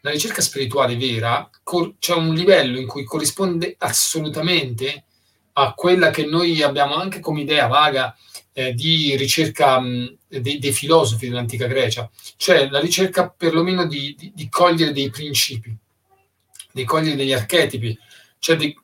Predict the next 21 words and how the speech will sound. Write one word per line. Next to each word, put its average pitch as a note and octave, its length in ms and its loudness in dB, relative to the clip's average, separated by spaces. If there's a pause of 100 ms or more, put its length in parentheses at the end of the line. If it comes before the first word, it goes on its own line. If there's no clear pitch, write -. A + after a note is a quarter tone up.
(320)
di F3 240 -8
cogliere D3+ 640 2 (140)
quelle D#3+ 640 2
leggi, E3 680 2 (320)
e - 100 -10
quindi G3+ 340 2
per D#3+ 180 2
certi D3+ 340 0
versi F3+ 260 6
è - 20 -2
qualcosa C3 280 -4
di B2+ 100 -6
molto D3 260 -6
simile C3+ 380 -2
poi B2 340 0 (460)
eh, A#2+ 280 -4
a, - 280 -10
a B2+ 180 -4
quello, D#3 380 0
anche - 220 0
se C#3 380 0